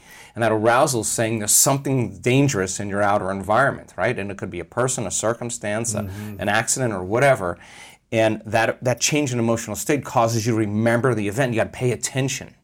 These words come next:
Speaker 1: right? You gotta stay really and narrow your focus on the cause. So, so think about people who have relationships with money, right, from the past. All beliefs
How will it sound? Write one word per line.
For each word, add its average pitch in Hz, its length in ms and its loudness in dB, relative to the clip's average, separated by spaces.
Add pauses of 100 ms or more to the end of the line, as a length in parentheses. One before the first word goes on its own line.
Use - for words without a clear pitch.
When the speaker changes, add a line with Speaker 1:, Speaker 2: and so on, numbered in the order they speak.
(120)
Speaker 1:
right? 110 160 -4
You 117 80 -2
gotta 98 100 -4
stay 95 240 0
really 113 520 0 (120)
and 110 260 -4
narrow 110 240 4
your 110 200 4
focus 117 400 -2
on 90 80 -6
the 90 80 -10
cause. - 480 -6 (720)
So, 139 400 4
so 131 440 2 (280)
think 196 260 2
about 120 560 4
people 127 300 0
who 123 160 2
have 107 420 0 (180)
relationships 113 1160 0
with 101 580 -4
money, 117 460 -2 (180)
right, 101 320 -2
from 113 240 -8
the 113 60 -4
past. - 420 -4
All 120 360 4
beliefs 110 640 0